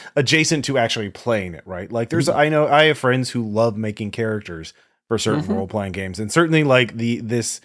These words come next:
Speaker 1: uh, I've played a, a, a game similar in this, in character, uh, Cyberpunk has a similar system, right? The life path system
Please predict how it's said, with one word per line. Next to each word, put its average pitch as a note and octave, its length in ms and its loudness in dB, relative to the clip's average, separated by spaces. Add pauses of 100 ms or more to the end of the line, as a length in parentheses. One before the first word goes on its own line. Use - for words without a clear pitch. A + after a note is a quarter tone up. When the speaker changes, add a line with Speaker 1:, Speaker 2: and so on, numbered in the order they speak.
(380)
Speaker 1:
uh, G#2+ 260 2
I've C3 220 4
played C3+ 180 2
a, B2 200 2
a, A#2 220 0
a A#2 40 -4
game G#2 260 -4
similar F3+ 420 4
in B2 220 0
this, A2 240 -2
in G#2 400 -4
character, G#2+ 280 0
uh, G#2+ 320 0
Cyberpunk A2 500 2
has G2+ 120 -6
a G2 80 -4
similar G2+ 280 -2
system, F#2 340 -8
right? F2+ 200 -6
The F#2 120 -10
life G2+ 320 -2
path F2+ 260 -6
system F#2 400 -10